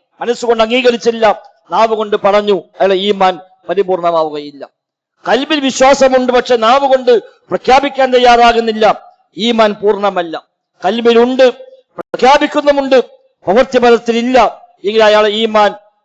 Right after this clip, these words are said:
പൂർത്തിയാകുന്നില്ല. ഇത് മൂന്നും സംഗമിക്കുമ്പോഴാണ് ഈമാൻ പരിപൂർണമാകുന്നത്. അതെല്ലാത്തിലേക്കും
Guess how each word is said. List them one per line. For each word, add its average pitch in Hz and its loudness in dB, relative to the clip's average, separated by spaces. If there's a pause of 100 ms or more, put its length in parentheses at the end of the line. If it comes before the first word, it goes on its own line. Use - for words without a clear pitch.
(140)
പൂർത്തിയാകുന്നില്ല. 202 0 (520)
ഇത് 269 2 (120)
മൂന്നും 311 2 (100)
സംഗമിക്കുമ്പോഴാണ് 247 2 (640)
ഈമാൻ 220 0 (120)
പരിപൂർണമാകുന്നത്. 214 2 (440)
അതെല്ലാത്തിലേക്കും 262 0